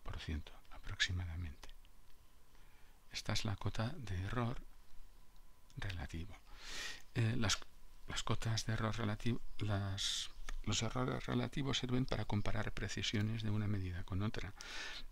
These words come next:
De dos mediciones, de dos medidas,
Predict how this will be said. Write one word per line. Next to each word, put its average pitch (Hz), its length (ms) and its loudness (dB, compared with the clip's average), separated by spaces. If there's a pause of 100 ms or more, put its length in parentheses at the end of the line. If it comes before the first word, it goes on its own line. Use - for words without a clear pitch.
De 104 360 4
dos 117 220 0 (180)
mediciones, 127 920 2
de 101 120 -4
dos 104 200 -4
medidas, 117 500 2